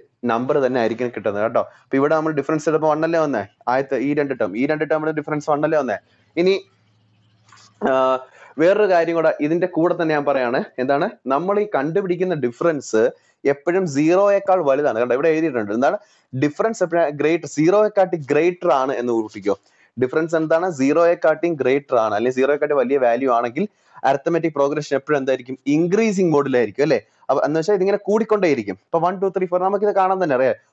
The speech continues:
ഫോർ, ഫ-, അടുത്ത ഫൈവ് ആണെന്ന് നമുക്ക് obviously അറിയാം. അപ്പൊ ഇങ്ങനെ ഇൻക്രീസിങ് ഓർഡറിലായിരിക്കും എന്ത്? അരിത്മെറ്റിക് പ്രോഗ്രഷൻ, പ്രോഗ്രഷൻ കിടക്കുന്നത്. അപ്പൊ എന്താണ്? ഡിഫറൻസ് സീറോയേക്കാൾ വലുതാണ് നമുക്ക് കിട്ടുന്നതെങ്കിൽ അരിത്മെറ്റിക് പ്രോഗ്രഷൻ എപ്പോഴും എന്തായിരിക്കും? ഇൻക്രീസിങ് മോഡിലായിരിക്കും,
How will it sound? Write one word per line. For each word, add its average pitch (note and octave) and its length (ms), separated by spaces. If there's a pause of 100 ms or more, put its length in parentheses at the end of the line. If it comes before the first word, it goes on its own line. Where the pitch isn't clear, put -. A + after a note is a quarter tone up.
ഫോർ, F3+ 160
ഫ-, E3+ 220
അടുത്ത D3+ 160
ഫൈവ് F#3 300
ആണെന്ന് F3+ 200
നമുക്ക് F3+ 200
obviously D#3 640
അറിയാം. G#2+ 200 (300)
അപ്പൊ G3 140
ഇങ്ങനെ G3+ 180
ഇൻക്രീസിങ് G3 680
ഓർഡറിലായിരിക്കും D3 580
എന്ത്? A2+ 240 (340)
അരിത്മെറ്റിക് C#3+ 480
പ്രോഗ്രഷൻ, A#2+ 440 (100)
പ്രോഗ്രഷൻ B2+ 400
കിടക്കുന്നത്. G#2+ 280
അപ്പൊ B2+ 120
എന്താണ്? D3+ 280 (260)
ഡിഫറൻസ് F3+ 680 (260)
സീറോയേക്കാൾ F3+ 720
വലുതാണ് C#3+ 560
നമുക്ക് C3 420
കിട്ടുന്നതെങ്കിൽ C3 500 (280)
അരിത്മെറ്റിക് D#3 520
പ്രോഗ്രഷൻ C3+ 480
എപ്പോഴും B2 220
എന്തായിരിക്കും? A#2+ 460 (100)
ഇൻക്രീസിങ് C#3 680 (340)
മോഡിലായിരിക്കും, A#2 640